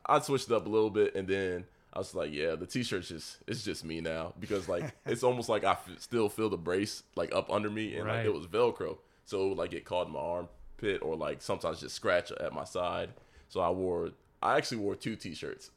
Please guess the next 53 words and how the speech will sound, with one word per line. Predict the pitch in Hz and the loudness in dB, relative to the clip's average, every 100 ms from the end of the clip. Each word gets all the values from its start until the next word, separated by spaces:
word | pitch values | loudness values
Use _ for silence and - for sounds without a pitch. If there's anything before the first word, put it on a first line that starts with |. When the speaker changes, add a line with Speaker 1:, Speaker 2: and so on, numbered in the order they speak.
| - | -4
Speaker 1:
<laughs> | - - 80 - - - - | 0 2 0 -4 -20 -20 -4
my | 110 95 | 0 2
freshman | 98 - 95 82 82 | 0 -2 -2 -2 -6
year. | 80 78 | -2 0
I | |
wore | 85 101 92 | 2 2 2
one | 92 90 | 0 0
under | 120 127 | 2 2
the | 123 | 2
brace, | 120 123 127 | 2 0 -2
so | 110 92 | -2 0
it | |
didn't | 95 92 | 0 -2
scratch | 104 90 - | -2 -2 -2
right | 87 104 | -2 0
Speaker 2:
Right. | 127 | 2
Speaker 1:
there, | 139 120 - | 4 2 -2
and | 85 | -2
then | 80 - - | -2 -2 0
over | 107 98 | 0 0
the | |
brace, | 73 85 78 | 0 -2 -2
so | 92 | -2
Speaker 2:
That's | 82 82 | -2 0
Speaker 1:
it | |
Speaker 2:
good. | 175 | 0
Speaker 1:
didn't. | 80 | 0
Speaker 2:
Gives | 185 165 | -2 0
you | 160 | -2
extra | 170 - 131 | -2 -4 -2
bulk, | 165 156 - | 2 0 0
too. | 98 | -2
Speaker 1:
Exactly, | 131 175 101 - 139 | 4 6 6 4 2
Speaker 2:
You | |
can | 151 | 2
Speaker 1:
so | 143 - | 2 4
Speaker 2:
intimidate | 214 196 131 101 | 6 6 4 4
people. | 120 135 117 - - - | 4 4 2 -2 -6 -4
Speaker 1:
<laughs> | - - - | -4 -8 -4
Yeah, | 98 95 87 - - | -2 -2 -4 -18 -6
I, | - 95 | 2 4
I | 95 104 | 4 4
definitely | 107 113 110 | 2 0 0
wore | 104 98 | -4 -4
two | - 104 | -6 -10
T-shirts | - 95 92 87 | -8 -8 -8 -8
then, | - 87 82 82 - | -6 -4 -4 -8 -6
and | 87 80 80 - - - | -2 -2 -4 -10 -18 2
after | 101 107 107 | 4 4 2
I | 104 | 2
got | 95 | 0
the | |
surgery, | 85 104 110 104 107 | 0 -2 -2 -4 -8